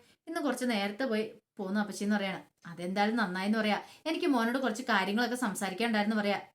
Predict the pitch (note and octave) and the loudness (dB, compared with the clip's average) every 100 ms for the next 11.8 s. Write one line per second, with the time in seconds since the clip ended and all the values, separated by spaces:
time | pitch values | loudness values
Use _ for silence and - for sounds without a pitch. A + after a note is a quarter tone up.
0 | F3+ E3+ F3+ F#3 A3 G3+ G#3+ A#3 G3+ F3 | -12 -10 -6 -4 -4 -2 -4 -4 -4 -4
1 | F#3+ F#3+ G#3 G3+ G3+ - - _ _ F3+ | -4 -2 0 -2 -4 -12 -20 _ _ -12
2 | F#3+ F#3+ G3+ G#3 F3+ G3 G#3 - _ _ | -8 -4 0 0 0 -2 -4 -8 _ _
3 | _ _ _ F3 E3+ F3+ A3+ - _ F#3+ | _ _ _ -16 -10 -6 -6 -8 _ -6
4 | E3+ A#3 B3+ A#3+ B3+ A3+ G#3 - - _ | -2 0 2 2 2 2 2 -2 -14 _
5 | - A3+ B3 B3 A3+ A#3+ B3 A#3 B3 A3 | -4 -2 -2 -2 -2 -4 -4 -2 0 0
6 | B3 - _ _ _ _ - F3+ F3 F#3 | -2 -8 _ _ _ _ -18 -14 -10 -6
7 | G3 A3 A3+ G#3 E3+ F3+ G#3+ A3 A3+ A#3 | -4 -2 -2 -4 -6 -8 -8 -6 -4 -2
8 | A3+ A3 - _ E4 F4+ F4+ A3+ A#3+ C4 | -2 -4 -10 _ -2 0 0 0 0 -2
9 | A3 G3+ A3 A#3 A3 G#3 A3 - - _ | -2 -2 -4 -2 -2 -2 -4 -6 -10 _
10 | _ _ - D4+ D4+ C4+ B3+ B3+ G#3 G#3 | _ _ -8 -2 0 0 0 0 0 0
11 | B3 B3+ C4 A3+ G#3 A3 G#3+ A3+ | 0 2 2 2 2 0 0 -2